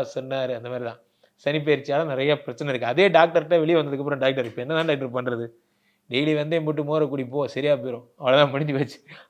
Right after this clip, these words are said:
அந்த மாதிரி ஒரு எக்ஸம்ஷன் தான் இது. எக்ஸம்ஷனை புரிஞ்சுக்கிங்க. எல்லா எக்ஸம்ஷனையும் டைரக்டர் நேரடியா சொல்ல மாட்டார் டாக்டர். பர்சனலா கூப்பிட்டு பாருங்க, இதுக்கு என்ன ஒரு, ஒரு பிரச்சனையும் இல்லையா, இதுக்கு விடிவு காலமே இல்லையா? இருக்கு, டெய்லி கீரை நாளை குடி, சரியாயிரும்.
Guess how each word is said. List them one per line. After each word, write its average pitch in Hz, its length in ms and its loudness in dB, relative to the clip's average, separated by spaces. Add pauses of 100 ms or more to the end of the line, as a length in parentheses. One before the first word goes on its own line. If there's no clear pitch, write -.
(100)
அந்த 123 220 -4
மாதிரி 156 280 10
ஒரு 160 180 4
எக்ஸம்ஷன் 151 480 -6
தான் 151 140 -2
இது. 127 120 -8 (440)
எக்ஸம்ஷனை 175 580 0
புரிஞ்சுக்கிங்க. 143 440 -4 (880)
எல்லா 160 280 6
எக்ஸம்ஷனையும் 185 480 0
டைரக்டர் 165 340 4 (220)
நேரடியா 180 340 4
சொல்ல 170 160 0
மாட்டார் 151 320 4
டாக்டர். 135 280 4 (400)
பர்சனலா 175 400 2
கூப்பிட்டு 160 340 -2
பாருங்க, 143 240 4 (100)
இதுக்கு 117 220 -6
என்ன 160 220 0
ஒரு, 139 80 0 (140)
ஒரு 139 140 0
பிரச்சனையும் 151 360 -4
இல்லையா, 131 180 0 (420)
இதுக்கு 120 180 -6
விடிவு 147 200 0
காலமே 160 320 0
இல்லையா? 139 200 -2 (460)
இருக்கு, 156 360 -2 (920)
டெய்லி 151 280 -2
கீரை 165 200 -2
நாளை 139 160 -4
குடி, 127 220 -8
சரியாயிரும். 123 360 -2